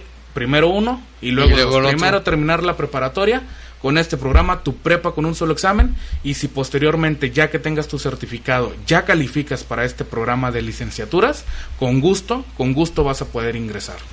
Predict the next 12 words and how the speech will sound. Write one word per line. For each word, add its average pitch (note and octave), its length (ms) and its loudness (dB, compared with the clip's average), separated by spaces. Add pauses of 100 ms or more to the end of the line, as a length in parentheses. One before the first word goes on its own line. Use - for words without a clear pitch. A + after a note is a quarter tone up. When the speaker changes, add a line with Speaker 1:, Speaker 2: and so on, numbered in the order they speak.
(260)
Speaker 2:
Muy C3+ 180 2
bien, C3+ 240 4
pues D#3 140 -4
muchas E3+ 240 0
gracias, F3+ 320 2
Víctor E3+ 240 2
Avendaño, D#3+ 380 4
por C#3+ 180 -4
traernos D3 340 -2
estas C#3 320 -2
buenas D3 240 0
noticias. - 680 -6